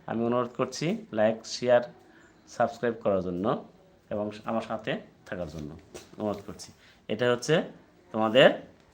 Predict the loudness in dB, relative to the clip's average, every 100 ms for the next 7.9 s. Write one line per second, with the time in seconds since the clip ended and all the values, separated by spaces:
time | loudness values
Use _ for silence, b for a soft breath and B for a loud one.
0 | -8 -4 -4 -6 -14 -12 -10 -8 -8 -10
1 | b b b 2 4 2 -2 0 0 2
2 | 2 2 -2 -4 -4 -4 -4 -4 -2 -4
3 | -6 -16 B B B B B _ _ _
4 | _ -20 _ _ _ -20 -20 -20 -20 _
5 | _ -14 -2 6 6 6 4 4 4 0
6 | -4 0 0 2 2 2 2 2 2 -2
7 | -4 -2 -2 -4 -6 -6 -8 -4